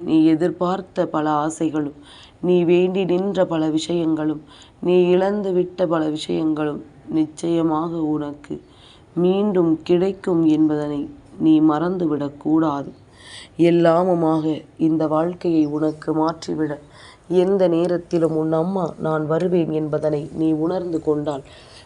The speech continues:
உன்னை சூழ்ந்து வருகின்ற கஷ்டங்கள் எதுவுமே உனக்கு கஷ்டமாகவே தோன்றாது. இதுவெல்லாம் ஒரு சவாலாக தோன்றும். இந்த சவாலில் நாம் வெற்றி பெற வேண்டும் என்று தோன்றும். அதற்கு ஏற்றது போல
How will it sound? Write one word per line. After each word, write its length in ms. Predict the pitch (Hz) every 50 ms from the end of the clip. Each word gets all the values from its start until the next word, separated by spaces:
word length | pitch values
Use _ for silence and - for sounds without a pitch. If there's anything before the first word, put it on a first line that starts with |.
| - -
உன்னை 300 | 170 175 175 170 165 160
சூழ்ந்து 460 | 160 - - 185 180 190 190 190 185
வருகின்ற 480 | 165 175 165 160 160 156 160 160 165 156 156
கஷ்டங்கள் 600 | 147 151 151 151 - - - 180 175 170 160 147 147
எதுவுமே 480 | 151 156 160 175 170 165 156 160 151 139 - -
உனக்கு 400 | - 151 151 151 147 143 - - 143
கஷ்டமாகவே 840 | - 151 147 - - - 190 180 165 156 151 147 156 147 151 147 143 -
தோன்றாது. 520 | - 160 165 170 170 165 151 147 147 - - - - - - - - - - - -
இதுவெல்லாம் 600 | 175 170 170 170 170 170 175 175 180 170 151 156 - - - - - -
ஒரு 200 | - 175 180 175
சவாலாக 720 | 175 175 180 175 175 196 190 180 170 165 160 160 156 160 151 -
தோன்றும். 440 | - 170 165 170 175 156 160 - - - - - - - - -
இந்த 240 | - 175 175 165 165 165
சவாலில் 600 | 165 - 170 165 185 185 175 170 170 165 151 135 - -
நாம் 260 | - 160 160 156 156
வெற்றி 300 | 156 165 160 - - 202 190
பெற 180 | 180 185 175 175
வேண்டும் 440 | 156 165 170 175 185 180 180 160 156
என்று 300 | 151 151 147 143 151 151 147
தோன்றும். 440 | 151 156 156 160 175 170 170 - - - - - - - - - - - -
அதற்கு 460 | - 156 156 165 156 - - - 165 160
ஏற்றது 460 | 156 160 170 170 175 - 185 170 175 175
போல 220 | 165 170 180 190